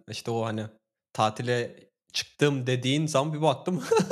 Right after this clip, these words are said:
<laughs> kitaplar hızlı hızlı ilerlemeye başladı yani. "Aa," dedim, "şeyin etkisini görüyor yani Seyfettin," direkt dedim. Bir de senin bu bahsettiğin yazı ben gene şeye koyarım,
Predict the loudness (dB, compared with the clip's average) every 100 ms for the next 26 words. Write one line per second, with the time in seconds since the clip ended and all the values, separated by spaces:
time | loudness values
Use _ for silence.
0 | 0 0 -2 -4 0 4 6 6 4 2
1 | 2 2 2 6 6 6 4 2 4 2
2 | 0 -2 0 2 2 2 2 0 -2 -6
3 | -8 -18 -20 -12 -2 0 2 0 -2 -4
4 | -2 0 0 0 0 -2 -4 -8 -8 -8
5 | -8 -14 -12 -10 -8 -8 -8 -10 -10 -14
6 | -20 -6 -2 0 0 0 2 2 0 -6
7 | -6 -4 -4 -4 -6 -8 -16 _ -2 0
8 | 0 -2 -2 -4 -2 -2 -2 -4